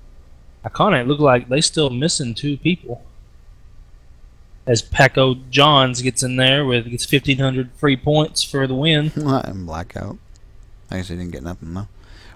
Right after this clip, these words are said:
Speaker 2: What's that, uh, code for that we were talking about?
Speaker 1: The emblem for the Destiny that comes up.
Speaker 2: The, the emblem?
Speaker 1: Uh, yeah, I remember that video saying something like, "Search around, you might find some hidden stuff or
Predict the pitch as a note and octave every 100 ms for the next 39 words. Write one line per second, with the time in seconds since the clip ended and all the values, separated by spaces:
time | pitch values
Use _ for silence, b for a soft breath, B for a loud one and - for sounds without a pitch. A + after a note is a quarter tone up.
0 | - B2+ - D#3+ E3+ D#3+ D3 A#2 - C#3+
1 | D3 D3 D3 C#3+ C3+ C#3 - C#3 C#3 D3+
2 | - - - - - - - - - -
3 | - - - - D#3+ C#3+ C3 C#3 C#3+ D3
4 | E3+ - - - C3+ B2+ B2 A#2+ B2 -
5 | D3+ - - - D#3 C#3+ C#3 F3 - -
6 | - - - - - - - - - -
7 | - - - - - - - - - -
8 | - - - - - - F3 B2 C3 B2
9 | - - D#3 D#3+ E3 E3+ D#3 C#3 C3+ C#3+
10 | C#3 C#3 C3+ D3 C#3 - D3+ C#3+ C#3 C3
11 | - - - - - D#3+ D3 C#3+ C3+ C#3
12 | C3+ C3+ C#3 C3 D3+ C#3+ C#3 C#3 C3+ -
13 | D3+ C#3+ C#3 - D3 C#3 C#3+ C#3 B2+ A#2+